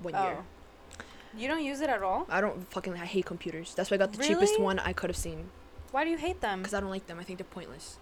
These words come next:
Speaker 1: 'Cause I have an iPad. I use every, I do everything I do on my
Speaker 2: Oh.
Speaker 1: computer on an iPad. 'Cause I was like, "Can I just use my iPad?" They're like, "No, you need a computer." I'm like, "Well, fuck this."
Speaker 2: <laughs> That's so funny. Calvin!
Speaker 1: Oh yeah, Jessiel, everything went spectacular yesterday.
Speaker 2: Wink,
Speaker 1: Huh,
Speaker 2: wink.
Speaker 1: huh.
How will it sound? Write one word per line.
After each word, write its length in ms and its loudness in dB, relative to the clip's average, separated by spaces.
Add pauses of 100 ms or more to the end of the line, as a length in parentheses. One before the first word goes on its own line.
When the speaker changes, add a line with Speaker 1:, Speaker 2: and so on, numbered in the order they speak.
(160)
Speaker 1:
'Cause 120 -2
I 40 0
have 140 -2
an 120 2
iPad. 200 -6 (120)
I 60 0
use 140 4
every, 220 0
I 200 0 (120)
do 160 6
everything 320 10
I 60 12
do 100 12
on 60 12
my 40 12
Speaker 2:
Oh. 40 12
Speaker 1:
computer 320 10
on 100 8
an 60 0
iPad. 480 0
'Cause 80 2
I 40 12
was 60 10
like, 80 12
"Can 100 12
I 60 12
just 140 8
use 80 2
my 100 10
iPad?" 240 10
They're 80 12
like, 100 8
"No, 100 10
you 100 8
need 100 10
a 60 10
computer." 260 2
I'm 80 0
like, 120 0 (220)
"Well, 360 12
fuck 260 4
this." 320 0 (260)
Speaker 2:
<laughs> 260 -18
That's 200 -2
so 140 0
funny. 480 -8 (880)
Calvin! 1000 4 (200)
Speaker 1:
Oh 80 6
yeah, 360 12
Jessiel, 440 8
everything 320 6
went 140 4
spectacular 800 2
yesterday. 520 -2 (800)
Speaker 2:
Wink, 300 -6
Speaker 1:
Huh, 100 -14
Speaker 2:
wink. 520 0
Speaker 1:
huh. 200 -2